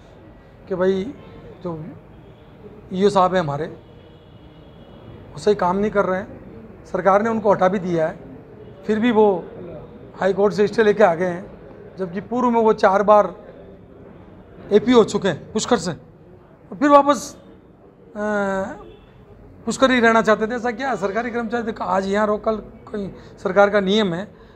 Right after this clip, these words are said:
कोई बात नहीं, स्टे माननीय न्यायालय का स्टे ले आए हैं वो, लेकिन वो बदले की भावना से काम नहीं कर रहे हैं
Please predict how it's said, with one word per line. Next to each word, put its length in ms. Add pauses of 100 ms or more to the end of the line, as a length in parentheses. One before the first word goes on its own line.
कोई 120
बात 160
नहीं, 120
स्टे 200
माननीय 500
न्यायालय 280
का 120
स्टे 160
ले 160
आए 140
हैं 100
वो, 180 (580)
लेकिन 180
वो 120
बदले 300
की 120
भावना 260
से 120
काम 180
नहीं 120
कर 140
रहे 100
हैं 80